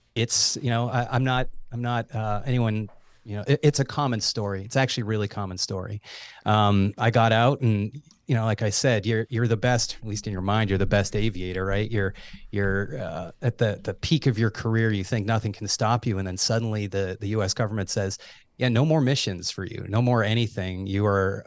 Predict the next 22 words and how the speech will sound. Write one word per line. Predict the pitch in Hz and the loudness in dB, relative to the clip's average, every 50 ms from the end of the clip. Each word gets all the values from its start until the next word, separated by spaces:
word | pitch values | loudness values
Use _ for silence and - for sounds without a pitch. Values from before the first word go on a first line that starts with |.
| - 110 | -12 -4
broken. | - 120 127 131 131 - 139 127 123 123 120 120 117 - - - - - - - - | 0 4 4 4 4 4 2 2 2 2 0 0 -4 -6 -12 -20 -20 -20 -20 -12 -8
You're | 113 | -4
gonna | 107 113 110 | -2 -2 0
be | 104 | 0
taking | - - 123 120 131 120 | 0 0 0 2 2 2
these | 117 110 - | 2 2 0
pills | - 120 120 113 107 | 0 0 2 2 0
for | - - | 0 -2
the | 110 104 | -2 -2
rest | 107 104 98 - | -2 -2 -2 -4
of | - 107 | -4 -4
your | 101 98 | -4 -2
life, | 98 95 92 92 95 95 - - - | -2 -2 -2 -2 -4 -6 -8 -10 -12
and | - | -8
you're | 104 104 | -6 -4
gonna | 101 98 95 | -2 -2 -2
feel | - - 135 117 | -2 0 2 2
like | 107 98 - | 2 2 0
shit, | - - - 95 95 92 - _ _ - | 0 -2 -2 -2 -2 -2 -4 _ _ -10
and | 110 98 95 92 92 90 92 90 - - - | -8 -6 -6 -4 -6 -6 -6 -4 -4 -6 -6
you're, | - 123 104 92 92 90 90 85 - - - - - - _ _ _ - | -6 -10 -8 -8 -6 -6 -6 -8 -10 -16 -20 -20 -20 -20 _ _ _ -8
you're, | 95 92 90 90 87 | -4 -2 -2 -2 -4